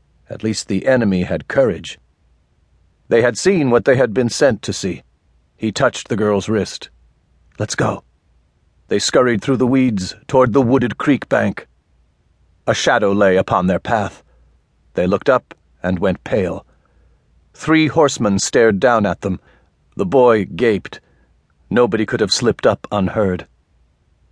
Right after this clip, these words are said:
"Goblin." The small, frog-faced man in the middle grinned. "At your service, laddie boy."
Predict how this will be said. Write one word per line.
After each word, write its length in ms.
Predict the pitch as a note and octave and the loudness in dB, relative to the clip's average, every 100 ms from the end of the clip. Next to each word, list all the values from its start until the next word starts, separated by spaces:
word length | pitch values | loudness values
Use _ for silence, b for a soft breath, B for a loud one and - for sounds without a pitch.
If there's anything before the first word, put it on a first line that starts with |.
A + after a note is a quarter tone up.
| _ | _
"Goblin." 420 | - A2+ G#2 F#2+ F2+ _ _ _ _ _ _ _ _ - | -6 -4 -4 -6 -10 _ _ _ _ _ _ _ _ -10
The 100 | A2+ - | -6 2
small, 420 | D#3 D3 C3 G#2 | 4 6 6 2
frog-faced 800 | - - A#2+ A2 - C3+ A#2+ - | -2 2 4 2 0 -2 -2 -2
man 320 | A#2+ A2 A2 | 0 2 2
in 120 | A2+ | 0
the 120 | A#2 | 0
middle 320 | G#2+ E2 F2+ G2 | -2 -2 -6 -6
grinned. 560 | F#2 A2 F2+ D#2+ - - _ _ _ _ _ _ _ _ _ | -4 -2 -4 -6 -10 -16 _ _ _ _ _ _ _ _ _
"At 240 | - B2+ - | -4 -4 0
your 120 | C3+ | -2
service, 560 | B2+ - - G#3+ A#2 - | 0 0 0 0 -2 0
laddie 380 | G#2+ G2+ F#2 D#2 | 0 0 -2 -2
boy." 300 | E2 - G#2+ | -4 -6 -10